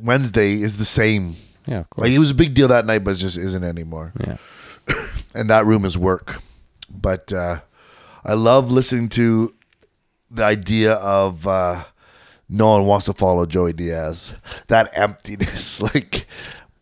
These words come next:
Speaker 1: what a disappointment so many people are.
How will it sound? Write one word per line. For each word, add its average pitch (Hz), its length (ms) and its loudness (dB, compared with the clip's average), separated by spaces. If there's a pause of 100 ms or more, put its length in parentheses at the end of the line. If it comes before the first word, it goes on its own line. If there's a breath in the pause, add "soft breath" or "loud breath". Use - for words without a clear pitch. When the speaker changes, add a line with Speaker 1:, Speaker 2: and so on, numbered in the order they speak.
(120)
Speaker 1:
what 117 420 4
a 120 40 4
disappointment 104 760 2
so 117 480 4
many 107 280 0
people 95 400 -2
are. 85 520 -4